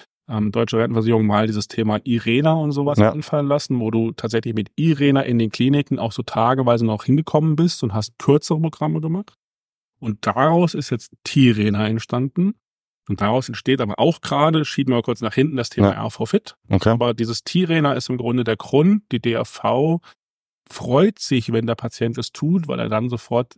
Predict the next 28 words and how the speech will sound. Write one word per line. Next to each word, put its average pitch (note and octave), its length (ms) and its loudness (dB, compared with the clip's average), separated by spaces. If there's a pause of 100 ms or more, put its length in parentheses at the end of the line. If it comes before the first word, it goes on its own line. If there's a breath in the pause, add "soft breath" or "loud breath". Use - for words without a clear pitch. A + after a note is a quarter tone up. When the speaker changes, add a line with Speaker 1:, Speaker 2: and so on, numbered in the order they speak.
Speaker 1:
äh, - 160 -16
einfach B2 240 -8
billiger B2 480 0
wird. F#2 280 -6
Weil F#2 180 6
Speaker 2:
Mhm. D2+ 100 6
Speaker 1:
natürlich F2+ 280 6
die - 120 -4
Ambulanz A2 560 2
irgendwo B2+ 460 0
mit A2 160 2
Essen B2 300 0
und A2 120 -2
Taxifahrt B2+ 560 -2
dahin A#2+ 260 -2
viel - 160 -4
teurer B2 380 0
ist, - 160 -8
als A#2 160 -6
wenn A#2 100 -4
du A#2 60 0
jetzt G#2+ 140 -4
zum A#2+ 120 -4
Anbieter A#2 360 -4
vor C3 140 -8
Ort G#2+ 180 -8
gehst. - 280 -12
Speaker 2:
Ja. F#2 200 4